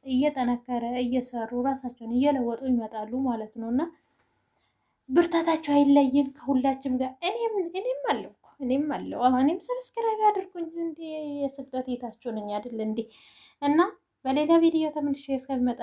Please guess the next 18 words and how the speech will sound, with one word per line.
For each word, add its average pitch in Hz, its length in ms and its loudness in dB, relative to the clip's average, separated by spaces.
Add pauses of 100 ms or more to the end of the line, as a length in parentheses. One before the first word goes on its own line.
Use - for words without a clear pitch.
ቸር 233 220 -6
ያቆየን። 226 480 -6 (140)
እንግዲህ 269 320 0
ዛሬ 311 220 0
እንደምታውቀው 294 720 -2
ፈታ 254 280 -6
ዘና 240 240 0 (100)
ብሎ 254 180 -2 (300)
በ-፣ 220 240 -4
ከነምሳው 247 680 0
ከነኬኩ 247 600 -8 (120)
ምኑ 320 280 2
ምኑ 277 180 4 (600)
አብርሽና 311 460 2 (220)
ሩታዬ 240 500 -2
ውለዋል። 247 380 0 (360)
ደስ 359 200 -10
ይላል። 294 280 -2